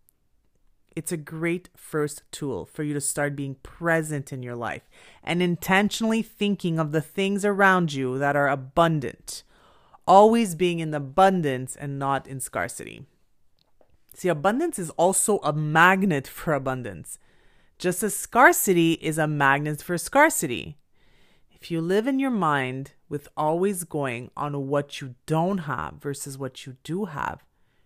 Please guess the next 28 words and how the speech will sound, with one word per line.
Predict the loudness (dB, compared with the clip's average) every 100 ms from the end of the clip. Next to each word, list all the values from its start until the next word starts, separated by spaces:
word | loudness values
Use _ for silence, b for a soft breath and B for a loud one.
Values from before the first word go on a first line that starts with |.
| _ -16
you'll | -14 -12 -6
get | -4
a | -4
lot | -4 -4 -6
more | -8 -12 -12
scarcity. | -10 -10 -10 -14 -16 -20 -20 _ _ _ _ _ _ _ b b b b b b b b b
I'm | -4
sure | 4 8
you | 8
want | 8
abundance, | 4 2 0 -4 -4
right? | -4 -4 -8 _ _ _ _ _ _ _ _
You | -6 -2
want | 0 -2
to | -4
feel | -8 -4 0 0 0 -4 -8 _ _
an | -14 -12
abundance | -10 -8 -6 -6 -8 -10
of | -14 -14
health, | 0 8 8 6 -4 -20 -20 b b b b
of | -20 -12
love, | -4 4 6 8 6 4
of | -2 -6
happiness, | -2 -2 0 -4 -4 -4 -4 -6
of | -8
wealth. | -4 2 4 4 0 -10 -20 -20 _ _ _ _ _ _ -14
Disclaimer | -12 -6 0 2 2 2
here, | 2 4 4 2 0